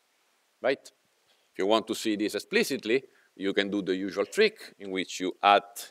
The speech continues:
here a rotation and the inverse of this rotation.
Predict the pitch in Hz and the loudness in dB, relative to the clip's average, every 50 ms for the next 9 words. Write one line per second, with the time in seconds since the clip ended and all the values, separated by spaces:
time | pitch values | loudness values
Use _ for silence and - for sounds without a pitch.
0 | _ _ _ _ _ _ _ _ - - 110 110 107 95 95 87 - - _ _ | _ _ _ _ _ _ _ _ -10 -6 0 4 4 6 4 4 2 -4 _ _
1 | _ _ _ _ _ _ _ _ _ _ _ _ - 98 92 - - - 95 101 | _ _ _ _ _ _ _ _ _ _ _ _ 2 2 2 0 -2 -4 -2 -2
2 | 104 - 120 107 - - - 190 233 233 - - - - _ _ _ _ _ _ | -2 0 0 -2 0 2 2 2 2 2 -2 -16 -20 -20 _ _ _ _ _ _
3 | _ _ _ _ _ _ _ _ _ - - 92 92 90 90 92 110 117 110 90 | _ _ _ _ _ _ _ _ _ -4 -2 -2 0 0 0 0 0 -2 -2 -2
4 | 90 85 - - 82 73 73 82 78 76 78 80 - 80 76 80 - - 196 214 | -2 -2 -2 -6 -12 -12 -10 -10 -10 -8 -10 -8 -8 -8 -8 -4 -2 -2 -2 -2